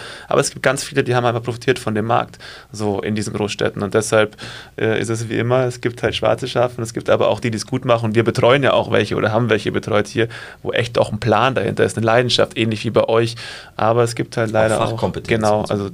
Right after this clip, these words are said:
Speaker 1: tiefgründige Kompetenz,
Speaker 2: Ja.
Speaker 1: klar. Aber es sind natürlich zwei super Themen, also oder mehrere Themen, die ihr habt, die voll polarisieren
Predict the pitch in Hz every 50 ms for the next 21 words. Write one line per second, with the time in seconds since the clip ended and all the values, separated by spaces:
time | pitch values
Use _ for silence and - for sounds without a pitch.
0 | - - - - 120 - - 110 104 104 101 - - - 104 - 113 104 92 85
1 | 85 - 117 120 123 123 117 - - - - - - - - - 120 131 120 -
2 | 165 156 151 - - 139 131 127 120 120 - - - 120 117 113 107 123 143 139
3 | 127 113 117 - 127 127 117 107 - - 87 - 95 90 - 101 101 95 - 98
4 | 107 107 117 127 123 120 - - 113 110 107 104 - 107 107 110 110 110 - -
5 | 104 104 - - - 120 120 117 117 117 117 113 107 110 110 104 113 113 110 107
6 | 117 131